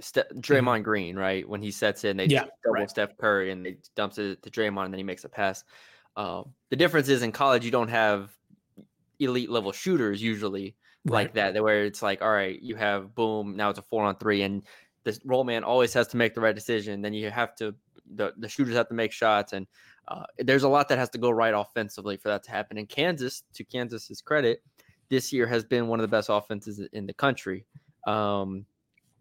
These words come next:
Speaker 1: I think they, I mean, they play one of the fastest paces in the game. They, um, are number one in the country in assists per game. So it's like, that's
Speaker 2: Mm-hmm.
Speaker 1: the type of offense that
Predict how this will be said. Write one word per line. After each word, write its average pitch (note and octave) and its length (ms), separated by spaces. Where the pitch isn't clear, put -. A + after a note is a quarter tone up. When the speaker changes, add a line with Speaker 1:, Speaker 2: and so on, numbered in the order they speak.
Speaker 1:
I A#2+ 120
think G#2+ 400
they, G#2 540
I G#2 80
mean, G#2 100
they G#2 80
play B2 220
one A2+ 120
of G#2+ 40
the G2+ 100
fastest A2+ 420
paces A#2 340
in G#2+ 80
the G#2+ 60
game. G#2+ 200
They, G#2 240
um, F#2+ 320
are G#2 280
number A2 260
one A2+ 160
in A2 60
the G#2 60
country A2+ 420
in G2 80
assists A#2 380
per A#2+ 160
game. G#2+ 400
So A#2+ 260
it's A#2+ 120
like, A#2 240
that's C3 240
Speaker 2:
Mm-hmm. A#2 80
Speaker 1:
the A#2+ 80
type A#2+ 260
of G#2 100
offense G#2+ 500
that G2+ 320